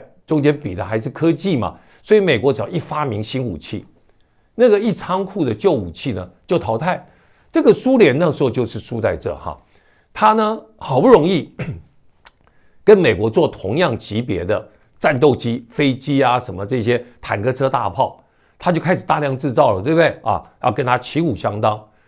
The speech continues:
美国用科技呢又上升一级，那苏联这一仓库废了，对不对？好，没办法，再研发，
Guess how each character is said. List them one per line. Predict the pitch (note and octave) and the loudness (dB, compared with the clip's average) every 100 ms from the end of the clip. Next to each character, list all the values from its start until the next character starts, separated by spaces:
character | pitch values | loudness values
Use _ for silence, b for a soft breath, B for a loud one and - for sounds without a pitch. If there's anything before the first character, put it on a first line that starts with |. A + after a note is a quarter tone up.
| _ - | _ 0
美 | C3+ | 2
国 | C3+ | 6
用 | G#3+ E3 | 6 4
科 | - G3 | 4 4
技 | F#3+ E3+ | 4 -2
呢 | A#2+ A#2 _ _ - | -2 -6 _ _ -2
又 | D3+ | 0
上 | - C#3+ A2 | 2 2 0
升 | G#2+ | -2
一 | G#2+ | -4
级， | F#2 - C#2+ G#2 _ _ _ _ _ _ _ | -6 -12 -18 -20 _ _ _ _ _ _ _
那 | D#3 D#3+ D3 C3+ | 2 4 4 4
苏 | C3 F#3+ G3 | 2 4 6
联 | C#3 | 6
这 | C#3 D#3 | 4 2
一 | C3+ | 0
仓 | A2+ B2+ | -4 -2
库 | B2+ C3 - _ | 0 -2 -4 _
废 | - E3 A2 | 2 4 4
了， | G#2 | 2
对 | C#3+ | 4
不 | E3+ | 4
对？ | F3 A2+ - | 4 0 -2
好， | A#2+ A#2+ - | 2 4 2
没 | C3+ C#3 | -2 0
办 | E3 A#2+ | 0 0
法， | G#2 | -2
再 | - E3+ | 0 2
研 | B2 A2 B2 | 2 -2 -2
发， | C3+ | -2